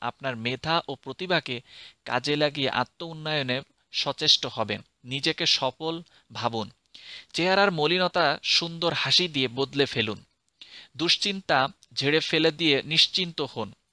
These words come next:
কৃপণতার পরিবর্তে উদারনীতি গ্রহণ করুন, রাগ ঝেড়ে ফেলে সহনশীলতার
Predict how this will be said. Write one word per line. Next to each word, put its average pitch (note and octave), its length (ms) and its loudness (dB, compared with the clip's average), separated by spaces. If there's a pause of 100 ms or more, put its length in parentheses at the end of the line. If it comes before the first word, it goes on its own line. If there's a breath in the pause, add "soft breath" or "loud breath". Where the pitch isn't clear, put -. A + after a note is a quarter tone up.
(180)
কৃপণতার F3 580 -4
পরিবর্তে D3+ 760 -4 (280 soft breath)
উদারনীতি D3+ 840 -2 (220)
গ্রহণ D3 360 -6
করুন, A2 340 -6 (420 loud breath)
রাগ B2+ 320 4
ঝেড়ে E3 340 2
ফেলে C3+ 340 4 (220)
সহনশীলতার E3 880 0